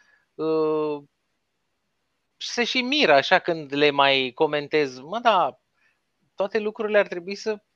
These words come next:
puteți să vi le faceți. De ce nu vă gândiți la chestia asta? De ce nu cereți așa ceva?"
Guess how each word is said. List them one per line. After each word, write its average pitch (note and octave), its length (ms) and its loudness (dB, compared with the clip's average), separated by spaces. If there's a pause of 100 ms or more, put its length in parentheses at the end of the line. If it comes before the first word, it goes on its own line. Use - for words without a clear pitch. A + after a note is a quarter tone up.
puteți G3 340 -14
să A3+ 100 -10 (200)
vi G3+ 160 -8
le G#3 100 0
faceți. A3 480 0
De D3+ 100 -8
ce A3+ 160 -6
nu A#3 200 -6 (640)
vă D3 180 4
gândiți D#3+ 380 4
la D3 120 8
chestia D#3 320 -2
asta? F3 120 -4
De B2+ 80 0
ce C3+ 100 -8
nu C3+ 80 -8
cereți D3 420 2
așa A2+ 180 -4
ceva?" G#2+ 300 -8